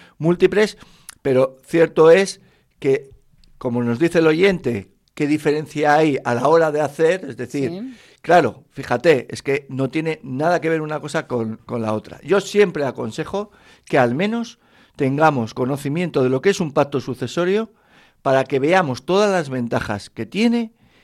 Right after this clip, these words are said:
Speaker 1: y para que, eh, efectivamente el profesional del derecho compare el testamento para que entienda en el, el cliente cuál es esa diferencia tremenda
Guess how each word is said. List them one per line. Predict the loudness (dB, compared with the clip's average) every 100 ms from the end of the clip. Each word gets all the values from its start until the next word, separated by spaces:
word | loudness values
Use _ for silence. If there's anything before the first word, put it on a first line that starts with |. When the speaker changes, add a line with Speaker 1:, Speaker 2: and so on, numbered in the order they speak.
| _
Speaker 1:
y | -8
para | -2 0 0 0
que, | -2 -2 -6 _ -4
eh, | -2 -2 -4
efectivamente | -6 -2 2 2 0 -2
el | -4
profesional | -4 -8 -6 -6 -2 0 0
del | 0
derecho | 0 -2 0 -2 -2 _ -20 -20 _ _ _
compare | -4 -2 2 4 4 4 -2 -8 _ _
el | -6 -4 0
testamento | 0 2 0 0 -4 -2 -4 -4 _ _
para | -4 -2 -2
que | -4
entienda | -6 -4 -2 -2 -2 -4 -4 -4
en | -6 -8 -10
el, | -8 -8 -8
el | -8 -8
cliente | -4 -2 -2 -2 -2 -4 -8 _ -20 _ _ _ 0
cuál | 4 4
es | 4
esa | -4 -2 -2
diferencia | -4 -2 -2 0 0 0 0 -2
tremenda | 0 0 2 -2 -2 -4 -4 -8